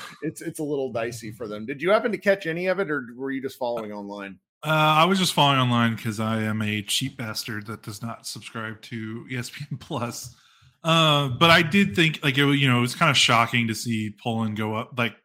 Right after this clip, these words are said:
Speaker 2: that huge second quarter, and,
Speaker 1: Mm-hmm.
Speaker 2: and, like, just reading it, I was like, "This doesn't make sense." Um, and I think I, I, you know, I saw the post-game stuff, and I could see how dejected Luka was. And I think, you know,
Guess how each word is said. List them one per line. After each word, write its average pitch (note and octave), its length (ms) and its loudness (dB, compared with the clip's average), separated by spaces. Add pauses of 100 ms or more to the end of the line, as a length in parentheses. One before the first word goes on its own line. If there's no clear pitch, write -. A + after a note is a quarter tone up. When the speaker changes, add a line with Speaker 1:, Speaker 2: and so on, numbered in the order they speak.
(100)
Speaker 2:
that A2 120 -10
huge A2+ 300 -6
second G#2 300 -4
quarter, A2 560 -12
and, G#2 240 -4
Speaker 1:
Mm-hmm. A2+ 80 -8
Speaker 2:
and, A2 120 -4 (460)
like, A2+ 140 -4
just - 320 -6 (320)
reading B2 260 2
it, A2+ 40 2
I A2 40 2
was G#2+ 80 -2
like, A2 120 -6
"This G3 120 -2
doesn't G#2 240 -2
make F#2+ 140 -10
sense." - 580 -14
Um, A#2+ 560 -2
and D3+ 100 -2
I D#3 100 4
think F3+ 340 0
I, D3 140 2 (1000)
I, D3 80 2
you C3+ 100 6
know, C3 100 6
I B2+ 40 6
saw C#3+ 220 6
the C3+ 80 4
post-game B2 500 0
stuff, A2+ 360 -2
and A2 120 -2
I A2 60 0
could A2 160 -10
see - 120 -6
how A2 140 -2
dejected G#2+ 540 -4
Luka A2+ 180 -6
was. A#2 220 -2
And B2 80 2
I B2 60 4
think, C3+ 280 -2
you C3+ 80 2
know, A#2 440 2